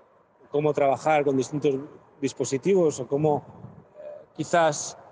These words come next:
subir determinado tipo de información a las soluciones cloud de las que dispone cualquier proveedor. La cuestión es que esto, que llamamos ta-, aún comúnmente como transformación digital, no deja de ser algo del pasado,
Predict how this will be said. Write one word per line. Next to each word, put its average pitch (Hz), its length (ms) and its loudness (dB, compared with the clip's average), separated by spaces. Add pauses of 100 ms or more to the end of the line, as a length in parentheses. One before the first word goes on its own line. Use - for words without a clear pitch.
subir 180 380 2
determinado 160 560 2
tipo 165 200 2
de 156 100 6
información 147 800 2 (380)
a 135 100 0
las 135 140 0
soluciones 151 540 0
cloud 165 280 4
de 156 60 6
las 147 160 4
que 160 120 2
dispone 160 420 2
cualquier 151 360 2
proveedor. 160 540 4 (220)
La 165 100 4
cuestión 196 320 2
es 277 100 -2
que 233 240 2 (200)
esto, 190 380 2 (240)
que 123 80 -10
llamamos 151 440 0
ta-, 160 260 2
aún 175 300 4
comúnmente 170 500 2
como 147 200 -6
transformación 131 580 -2
digital, 190 400 0
no 180 80 2
deja 165 220 0
de 156 60 2
ser 170 240 2 (640)
algo 151 260 2
del 139 100 2
pasado, 127 460 0